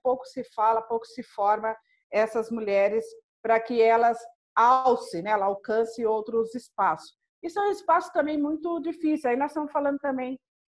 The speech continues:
do machismo, né, o quanto é difícil pra essas mulheres romperem, muitas vezes, essa bolha que aí está pra poder dar um passo à, à frente.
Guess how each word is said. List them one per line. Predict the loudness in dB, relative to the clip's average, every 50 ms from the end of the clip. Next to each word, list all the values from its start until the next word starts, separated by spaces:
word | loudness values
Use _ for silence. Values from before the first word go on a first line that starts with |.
| _
do | -4 -2 0 2
machismo, | 2 2 0 0 -6 -4 -2 -2 -2 -4 -6 -8 -8 -4
né, | -2 0 2 2
o | 2 0
quanto | 0 -2 -2 0 0 -2
é |
difícil | -4 -4 -10 -10 -10 -10 -10 -8 -10 -6
pra | -2 -2
essas | -2 -2 -4 -10 -12
mulheres | -10 -6 -2 -2 -2 -2 -4
romperem, | -6 -2 0 0 0 0 -4 -4 4 6 6 8 8 6 6 4 2 -2 -4 -8 _ _ _ _
muitas | -10 -10 -8 -4 -2 0 0 0 0
vezes, | -2 -4 -4 -2 0
essa | -2 -2 -2 0 -2 -2
bolha | -2 2 4 4 6 6 4 4 2 2 2 0 -4 -18 _ _ _ _ -2
que | 0
aí | 2 2 2 0 -2
está | -4 -8 -10 -14 _ 0 2 4 4 4 2 0 -6 -18 _ _ _ _ _
pra | -2 0 0 0 0 -4 -16 -20 _ _
poder | -2 -2 -2 0 2 2 2 2 2 -2 0
dar | -2 -2
um | -2 -2 -6 0
passo | 2 4 4 4 2 0 -6 -16 -10 -8 -4 -2 -2 -2 -2 -2 -6 -8 -6
à, | -4 -2 0 0 -2 -2 -2 -2 -4
à | -6
frente. | -6 -8 -8 -6 -6 -6 -6 -10 -12